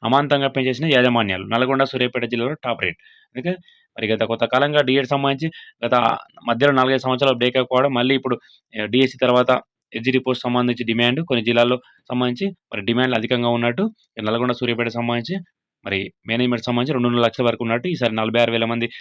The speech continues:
దరఖాస్తు చేయగా, వారిలో ఇరవై ఆరు వేల మంది క్వాలిఫై అయినట్టు, ఇక్కడ ప్రభుత్వ పది,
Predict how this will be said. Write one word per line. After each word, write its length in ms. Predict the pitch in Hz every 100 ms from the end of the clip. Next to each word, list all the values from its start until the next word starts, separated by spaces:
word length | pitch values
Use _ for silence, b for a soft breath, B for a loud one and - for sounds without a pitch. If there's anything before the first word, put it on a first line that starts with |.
| B
దరఖాస్తు 340 | - 107 117 123
చేయగా, 200 | 117 143
వారిలో 240 | 120 120
ఇరవై 200 | 113 120
ఆరు 120 | 123
వేల 140 | 117 117
మంది 240 | 113 117 - B
క్వాలిఫై 340 | - 117 110 117
అయినట్టు, 220 | 113 120
ఇక్కడ 180 | - 117
ప్రభుత్వ 380 | 120 117 120 120
పది, 240 | 117 113